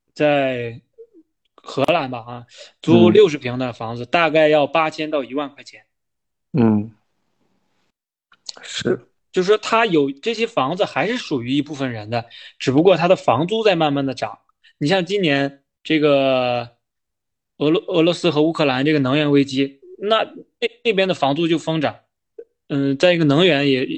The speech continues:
Speaker 1: 它暖气什么的也都，也，也，也都在涨。所以对于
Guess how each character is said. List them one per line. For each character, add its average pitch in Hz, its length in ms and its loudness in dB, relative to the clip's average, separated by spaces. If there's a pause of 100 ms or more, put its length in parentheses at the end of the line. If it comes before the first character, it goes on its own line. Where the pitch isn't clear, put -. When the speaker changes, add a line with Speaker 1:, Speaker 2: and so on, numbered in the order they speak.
(180)
Speaker 1:
它 - 220 -8
暖 147 260 -2
气 147 440 -2 (100)
什 135 80 -4
么 135 80 -2
的 135 100 0
也 123 200 -4
都， 170 260 0
也， 139 180 0 (140)
也， 135 220 -2
也 135 180 2
都 147 100 0
在 160 160 2
涨。 120 200 -6 (760)
所 196 160 4
以 214 60 0
对 220 180 0
于 196 220 2